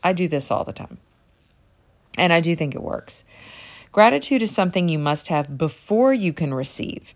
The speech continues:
not something that you simply do after something good has happened. Most people are grateful after they receive something good, but to make all your wishes come true and change your entire life by filling it with riches in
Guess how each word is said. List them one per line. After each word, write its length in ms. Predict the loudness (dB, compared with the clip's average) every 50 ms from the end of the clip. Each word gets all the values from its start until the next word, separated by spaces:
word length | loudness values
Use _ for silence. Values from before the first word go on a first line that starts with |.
| _
not 360 | -2 0 2 2 2 0 -2
something 420 | -2 -2 0 0 0 0 -2 -2 -2
that 120 | -2 -4
you 80 | -4 -6
simply 460 | -8 -4 -4 -4 -4 -2 -2 -4 -4
do 360 | -2 -2 -2 -2 0 -2 -4 -6 -4 _
after 440 | 2 4 4 2 0 -2 -2 -2 -2
something 380 | -2 -4 -6 -6 -6 -8 -8
good 140 | -8 -8 -10
has 140 | -10 -14 -14
happened. 500 | -14 -14 -14 -14 -14 -16 -16 -16 _ -20 _ _ _ _ _ _ _ _ _ _ _ _ _ _ _ _ _ _ _ -20 -20 -20 -20 _ _
Most 260 | 2 2 2 2 0
people 220 | 0 2 4 4
are 80 | 4 4
grateful 400 | 4 2 2 2 2 -2 -4 2 4
after 320 | 4 4 4 4 2 -2
they 120 | 0 0 -2
receive 340 | -2 -4 -6 -6 -8 -8
something 380 | -6 -6 -8 -8 -6 -8 -10 -6
good, 340 | -4 -4 -2 -2 -2 -4 -6 _ -20 -20 -20 -20 -20 -20 -20 _
but 140 | _ 0 0
to 100 | 2 2
make 220 | 2 2 2 2 2 2
all 240 | 4 4 6 4 4
your 140 | 2 2
wishes 380 | 2 2 0 0 0 -4 -6 -4
come 200 | -4 -4 -4 -4
true 320 | -4 -2 -2 0 0 0
and 120 | 0 -2 -4
change 320 | -4 -4 -4 -4 -4 -6
your 120 | -6 -6 -6
entire 560 | -8 -10 -12 -14 -8 -4 -2 0 0 0 0
life 440 | 0 0 0 2 0 0 -2 -2 _
by 140 | -2 -2
filling 340 | -2 -2 -2 -2 0 0 -2
it 40 | -4
with 180 | -6 -10 -6 -4
riches 340 | -4 -4 -4 -6 -8 -6 -6
in 160 | -6 -6 -4